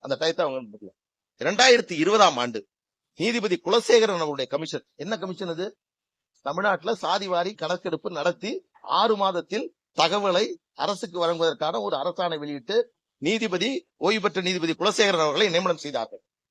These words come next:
ஆறு மாதம் முடிந்தது. அப்போ தமிழ்நாட்டுக்கு அதிகாரம் இல்லை என்று அவர்கள் சொல்லவில்லை.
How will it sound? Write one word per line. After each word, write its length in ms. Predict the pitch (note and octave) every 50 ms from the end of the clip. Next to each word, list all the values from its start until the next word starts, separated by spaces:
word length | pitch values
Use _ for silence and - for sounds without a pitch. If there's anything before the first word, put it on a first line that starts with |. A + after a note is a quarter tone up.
| _ -
ஆறு 240 | - D3+ F#3 G#3 G3
மாதம் 240 | E3 E3+ G3 G#3 G3+
முடிந்தது. 360 | F3 D#3 D#3+ D#3 C#3+ A#2+ A2+ - _ _ _ - - - -
அப்போ 260 | C#3+ D#3+ - A#3+ B3 A3 G3+ A3 B3+ C#4 - - - _ _ _ _ -
தமிழ்நாட்டுக்கு 560 | E3 E3+ F3+ A3+ A#3+ A#3 A#3+ A3 A3 F#3 A3+
அதிகாரம் 500 | A3 F#3+ F3+ F3 F#3+ A3+ A#3 A#3+ A#3 A3
இல்லை 160 | G#3+ G#3+ A3+ A3
என்று 180 | G#3+ G3+ A3+
அவர்கள் 280 | A3 G3+ G3+ G3+ F#3 -
சொல்லவில்லை. 380 | G3+ G3+ A3+ G#3+ G#3 F#3+ E3